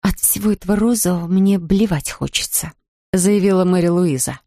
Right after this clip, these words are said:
Сутулившись на складных металлических стульях, мы наблюдали за тем, как новобрачные шли по залу, приветствуя гостей. Теперь было лишь вопросом времени, когда они обзаведутся малышом, который заменит меня,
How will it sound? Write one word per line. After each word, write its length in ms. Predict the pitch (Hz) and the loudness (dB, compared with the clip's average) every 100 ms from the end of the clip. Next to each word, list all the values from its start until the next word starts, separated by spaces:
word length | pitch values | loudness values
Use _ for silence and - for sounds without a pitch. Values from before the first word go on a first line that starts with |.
| _ _ _ _ _ _ | _ _ _ _ _ _
Сутулившись 720 | - 233 262 240 226 - 208 | -2 0 2 2 2 0 -2
на 80 | 196 | -2
складных 480 | 190 190 190 180 180 | -2 -2 0 -2 -2
металлических 680 | 165 - 170 156 - - 147 | -4 0 0 0 -2 -4 -6
стульях, 460 | - 190 170 156 _ _ _ _ _ | -2 0 0 -4 _ _ _ _ _
мы 80 | 240 | 0
наблюдали 440 | 262 226 214 220 220 | 2 2 2 2 2
за 160 | 196 | 0
тем, 200 | 185 202 | 0 -2
как 200 | 185 175 | -2 -2
новобрачные 640 | 180 180 165 196 190 175 165 | 0 0 0 -2 -2 -2 -2
шли 220 | - 170 | 0 -2
по 200 | - 156 | 0 0
залу, 320 | 156 190 180 | 0 0 0
приветствуя 580 | 165 156 151 - - 151 | -2 -2 0 -2 -4 -4
гостей. 520 | 147 156 - - - _ _ _ _ _ _ _ | -2 -4 -4 -4 -6 _ _ _ _ _ _ _
Теперь 240 | - 226 220 | -4 0 0
было 240 | 180 196 | 2 2
лишь 300 | 190 185 - - | 2 0 -2 -2
вопросом 480 | 175 175 180 - 175 | -2 -2 -2 0 0
времени, 340 | 165 143 143 | 2 0 0
когда 300 | - 147 139 | -2 -4 -2
они 160 | 147 147 | 0 0
обзаведутся 600 | 139 151 143 151 - 151 | -2 -2 -2 -2 -2 -2
малышом, 560 | 147 147 - 196 180 - _ _ _ | 0 0 -2 -2 -2 -6 _ _ _
который 280 | 208 214 202 | -2 0 0
заменит 440 | 196 190 180 - | 0 2 0 0
меня, 360 | 170 165 143 | 0 0 -2